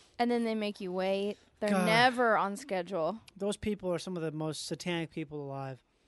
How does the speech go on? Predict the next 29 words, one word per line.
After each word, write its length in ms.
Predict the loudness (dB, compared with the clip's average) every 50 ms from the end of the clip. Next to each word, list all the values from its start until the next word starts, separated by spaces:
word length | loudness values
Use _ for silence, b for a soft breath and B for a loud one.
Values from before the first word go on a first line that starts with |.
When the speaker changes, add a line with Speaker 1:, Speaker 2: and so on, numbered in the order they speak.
| _ _ -10
Speaker 1:
Some 200 | -4 -2 0 0
of 80 | 0 0
'em 100 | 2 2
are 80 | 2 0
very, 420 | -2 -2 0 2 4 4 4 2 0
very 220 | 0 -2 -2 -2 -4
mean 500 | -4 -6 -6 -6 -6 -6 -6 -6 -6 -6
Speaker 2:
Yeah. 420 | -4 -4 -2 -2 -2 -2 -4 -4 -8 -10 -10 _
Speaker 1:
in 140 | -2 0 0
a 80 | 2 2
way 180 | 2 4 4
that 160 | 4 4 4 4
I 140 | 2 0
find 260 | 0 -2 -4 -4 -4 -6
hilarious. 1040 | -6 -6 -4 -2 -2 -2 -2 -2 -4 -4 -4 -6 -6 -8 -8 -12 -12 -12 -14 -16 _ _ _ _ _ b b b b b b b b b
It's 80 | 2 4
Speaker 2:
That's 240 | 4 4 4 2 0
Speaker 1:
like, 80 | -2
to 60 | 0 2
be 60 | 2
Speaker 2:
true. 60 | 4
Speaker 1:
a 120 | 4 4 2 0 -6 _ -4
m-, 360 | -2 0 0 0 0 -2 -2 -2 0
really 400 | 2 6 6 6 6 4 -2 -2
mean 380 | -2 -2 -2 -2 -2 -2 -2 -2
casting 400 | -2 -2 -2 -2 -4 -8 -6 -4
director, 560 | -2 -4 -4 -4 -4 -4 -2 -2 -2 -4 -4 -4
I'm 160 | -4 -4 -4
like, 280 | -4 -6 -8 -10 _